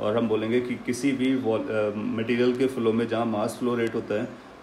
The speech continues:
वहाँ पर power velocity के cube के directly proportional होती है, force velocity के square के directly proportional होता है। Moreover, वे-,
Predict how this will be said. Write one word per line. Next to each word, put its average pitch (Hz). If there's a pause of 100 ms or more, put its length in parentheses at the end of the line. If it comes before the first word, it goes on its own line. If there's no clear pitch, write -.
(120)
वहाँ 107
पर 127
power 110
velocity 110
के 123
cube 113
के 117
directly 107
proportional 110
होती 110
है, 123
force 117
velocity 107
के 110
square 104
के 113
directly 107
proportional 113
होता 110
है। 110
Moreover, 117
वे-, 113